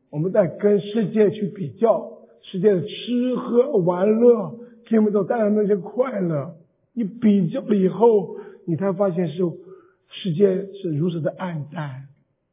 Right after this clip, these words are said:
那些电影大片、刺激感官、美食、跟神的爱、神的同在相比的时候，无法比拟，对吗？你感受到了以后，你才能说对。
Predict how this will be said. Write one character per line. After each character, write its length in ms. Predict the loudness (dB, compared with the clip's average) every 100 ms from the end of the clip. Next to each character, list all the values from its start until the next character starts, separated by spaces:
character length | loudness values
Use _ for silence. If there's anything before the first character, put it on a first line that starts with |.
| _ _ _ _ _
那 120 | -4
些 120 | -4 -4 -10 -20 _ _ _ _ _ _ _ _
电 180 | 2 2
影 180 | 2 0
大 200 | -2 -2
片、 560 | -2 -2 -2 -6 -14 -20 -20 _ _ _ _ _
刺 100 | -2
激 100 | -2
感 300 | -4 -8 -6
官、 360 | 2 4 2 -2 -12 -20 -6
美 200 | -2 0
食、 640 | -2 -6 2 2 2 -10 -6
跟 160 | 0 0
神 180 | 4 2
的 80 | 2
爱、 720 | 2 2 2 -2 -4 -10 -20 _
神 180 | -2 2
的 80 | 2
同 320 | 2 -2 2
在 340 | 2 2 0
相 240 | -2 -2 2
比 100 | 2
的 120 | 2
时 180 | -2 -4
候， 480 | -2 -2 -2 -6 -14 _ _ _ _ _ _ _ _ _ _ _ _ _ _ _ _
无 320 | 0 2 4 0
法 200 | -6 -6
比 160 | -4
拟， 380 | -2 -2 -4 -6 -14 -2
对 140 | 0
吗？ 320 | 0 -4 -10 -18 -20 _ _ _ _ _ _ _ _ _ _ _
你 140 | -6
感 300 | -4 -4 -6
受 180 | -2 -2
到 220 | 0 0
了 60 | -2
以 60 | -4
后， 200 | -4 -6
你 80 |
才 100 | -6 -8
能 140 | -6
说 140 | -8
对。 400 | -8 -8 -8 -10